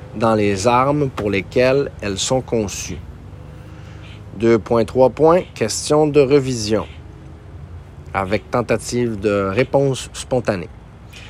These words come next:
Un. Quel type de poudre peut-on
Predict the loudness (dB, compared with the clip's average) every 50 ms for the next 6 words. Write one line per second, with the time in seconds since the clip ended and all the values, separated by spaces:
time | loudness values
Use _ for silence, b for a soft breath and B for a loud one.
0 | B B -4 2 4 4 4 2 -2 -12 -20 -20 -18 -20 -20 -20 -16 2 4 6
1 | 6 6 4 2 2 2 2 2 0 -4 0 0 0 0 0 2 4 4 6 6
2 | 6 2 2 2 0 0 0 0 0 -2